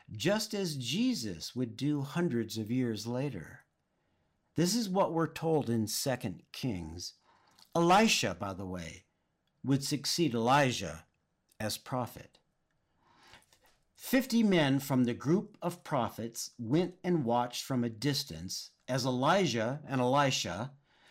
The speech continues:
stopped beside the Jordan River. Then Elijah folded his cloak together and struck the water with it. The river divided,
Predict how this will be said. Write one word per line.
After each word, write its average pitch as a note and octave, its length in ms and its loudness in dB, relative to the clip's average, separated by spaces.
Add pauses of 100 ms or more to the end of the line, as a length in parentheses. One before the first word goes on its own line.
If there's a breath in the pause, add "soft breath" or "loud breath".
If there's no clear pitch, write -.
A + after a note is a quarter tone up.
(140 soft breath)
stopped - 800 0 (120)
beside C3 600 0
the C#3 80 -4
Jordan B2+ 440 0
River. E3+ 460 -4 (420)
Then C3 200 0
Elijah B2+ 800 2
folded A#3 540 0
his F#3+ 220 -2
cloak D3 360 -4
together B2+ 640 -2 (680 soft breath)
and F3 160 0
struck - 460 -2
the F#3 80 0
water F#3 420 0
with G2+ 240 -6
it. - 140 -16 (540)
The F3 120 6
river A3 360 6
divided, E3 720 2